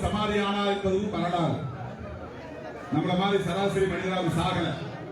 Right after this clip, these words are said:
அப்படியே அவரே விரும்பி சமாதி ஆகிட்டார். அதாவது மூச்சை உள்ளுக்குண்டு போய் உச்சியில் வைத்து மூச்சை நிறுத்துறது,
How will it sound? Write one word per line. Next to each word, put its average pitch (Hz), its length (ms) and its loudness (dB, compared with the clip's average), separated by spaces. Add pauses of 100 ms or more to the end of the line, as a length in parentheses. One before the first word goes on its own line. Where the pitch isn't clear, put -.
(1700)
அப்படியே 190 280 2
அவரே 214 260 2 (160)
விரும்பி 196 320 4 (960)
சமாதி 190 340 2
ஆகிட்டார். 151 380 0 (1000)
அதாவது 190 320 2
மூச்சை 220 260 0 (100)
உள்ளுக்குண்டு 196 540 2
போய் 202 220 4 (840)
உச்சியில் 202 440 2
வைத்து 196 320 2 (960)
மூச்சை 202 320 2
நிறுத்துறது, 175 520 -2